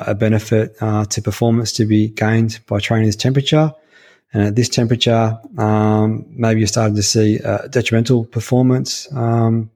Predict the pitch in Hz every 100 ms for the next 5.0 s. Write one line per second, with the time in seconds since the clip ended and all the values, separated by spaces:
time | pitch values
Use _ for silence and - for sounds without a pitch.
0 | - 113 117 113 117 123 151 170 170 -
1 | - - 107 107 101 104 117 104 101 110
2 | 104 107 101 110 101 107 107 - 104 101
3 | - 104 101 - 101 101 101 95 113 107
4 | 98 101 - 98 98 104 101 - 101 101